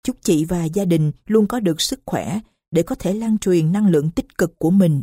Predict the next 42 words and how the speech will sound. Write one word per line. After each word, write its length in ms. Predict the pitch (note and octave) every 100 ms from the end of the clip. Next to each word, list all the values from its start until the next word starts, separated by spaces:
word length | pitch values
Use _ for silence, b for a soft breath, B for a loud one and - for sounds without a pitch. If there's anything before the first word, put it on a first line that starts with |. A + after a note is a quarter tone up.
| -
đến 240 | D#3 F3 -
thật 160 | D#3+ -
nhiều, 360 | F3 E3+ E3+ E3 _ _ _
thật 120 | - F#3
nhiều 200 | F#3+ F#3
người 360 | E3+ F3 F3+ E3+ -
chưa 180 | - A#3+
tìm 240 | - E3
thấy 160 | C#3+ G#3+
được 260 | F#3 D#3+ E3
lối 220 | E3+ A3
đi 280 | G3 G3 F#3
như 200 | G3 G3 -
em 280 | F#3+ F3+ E3+
đã 160 | C#3 F3+
từng. 240 | - D#3 C#3 - _ _ _ _ _ _ _
À, 220 | - D3+ - _ _ _ -
em 140 | G3+
chúc 180 | G3 C4+ -
cuốn 200 | G#3+ A#3+ -
Yên 260 | G#3 G#3 F#3+
của 140 | D#3+ F3
chị 320 | - D3 C#3 - b
chạm 240 | G#3 F3 F#3+
được 200 | F3 -
thật 140 | F3+ -
nhiều 240 | F#3 F3
độc 220 | E3 D#3+ -
giả, 340 | E3 - G#3 - _ _ _ -
để 140 | F3+
mỗi 240 | G#3+ F#3
người 260 | A#3 G3+ E3+
đọc 240 | E3+ D#3 -
nó 380 | F3 F3 G3+ D#4 -
đều 140 | F3 D#3+
thấy 200 | G3 A3 -
yên 260 | A3+ G#3+ G#3 -
ở 140 | D#3
một 200 | F#3+ E3 _
phần 240 | F3+ D#3
nào 160 | D3+ C#3
đó 320 | C#3 D3+ G3+